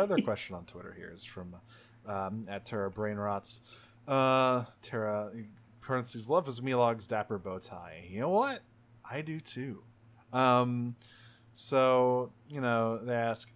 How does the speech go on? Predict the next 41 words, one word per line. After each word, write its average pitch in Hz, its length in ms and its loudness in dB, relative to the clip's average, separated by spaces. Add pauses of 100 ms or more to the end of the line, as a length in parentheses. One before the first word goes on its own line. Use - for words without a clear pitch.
"Less 254 260 2
a 190 60 2
question 151 600 2
and 113 180 -6
more 180 280 -4
a 208 40 -4
moment 107 460 -4
I've - 200 -16
noticed. - 320 -18
We've 101 140 -8
all 202 180 0
seen 113 760 -4 (340)
Catra 117 460 -4
blush - 720 -2
at 113 120 -8
the 113 80 -4
new 110 140 -2
transformation." 95 840 -8 (100)
Yes, 92 220 -10
we 90 80 -14
have. 85 200 -14 (720)
"But 190 240 8
her 139 160 6
jaw 135 300 4
drops 127 500 2
even 143 360 -2
further 151 800 4
a 117 60 4
moment 120 420 2
after 143 520 6
it's 113 220 0
over." 98 520 -8 (380)
This 117 180 -4
is 117 60 -10
ju-, 123 180 2
this 139 280 0
isn't 139 220 -4
just 104 180 -10
a - 20 -12
gay 92 140 -6
panic. - 540 -6